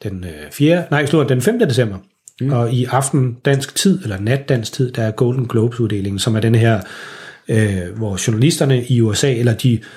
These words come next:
journalisterne fra de udlandske dagblade i U S A, de går sammen om at uddele priser til de bedste T V og film, de har, øh, vurderet i løbet af året.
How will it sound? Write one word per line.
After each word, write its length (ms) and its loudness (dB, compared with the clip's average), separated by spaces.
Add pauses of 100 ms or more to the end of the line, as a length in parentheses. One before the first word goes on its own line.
(500)
journalisterne 420 2
fra 100 0
de 180 0
udlandske 480 2
dagblade 640 -2
i 120 2
U 100 -2
S 100 -6
A, 120 4 (180)
de 60 2
går 120 0
sammen 340 0
om 200 -2
at 60 2
uddele 400 4
priser 400 0
til 160 0
de 60 -2
bedste 420 0 (360)
T 80 0
V 440 0
og 240 -4 (260)
film, 340 0 (160)
de 100 0
har, 160 -6 (280)
øh, 180 -4
vurderet 320 2
i 20 0
løbet 260 -2
af 80 -6
året. 260 -8